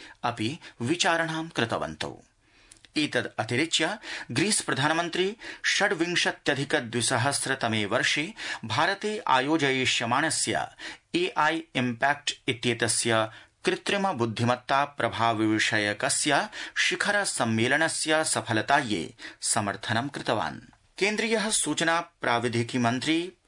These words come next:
अश्विनी वैष्णवः अवदत् यत् प्रधानमन्त्रिणा नरेन्द्र मोदिना तन्त्रज्ञानं भारतस्य बृहत्तमं समाह्वानरूपेण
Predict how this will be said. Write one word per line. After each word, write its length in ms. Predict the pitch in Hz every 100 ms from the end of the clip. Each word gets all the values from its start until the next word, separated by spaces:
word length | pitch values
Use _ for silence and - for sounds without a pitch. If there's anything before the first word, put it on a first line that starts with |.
| -
अश्विनी 360 | 131 - 175 180
वैष्णवः 540 | 139 135 147 147 143
अवदत् 480 | - 127 123 - -
यत् 420 | 110 - - -
प्रधानमन्त्रिणा 800 | 113 120 165 190 190 190 190 196
नरेन्द्र 460 | 135 107 113 107 104
मोदिना 500 | 139 143 101 71 - - - - -
तन्त्रज्ञानं 800 | 175 180 196 139 151 156 160 117
भारतस्य 720 | 110 110 110 113 - 117 110
बृहत्तमं 800 | 85 80 131 170 - 165 165 170 196 - -
समाह्वानरूपेण 1400 | - - - - 131 135 107 107 120 117 110 139 151 143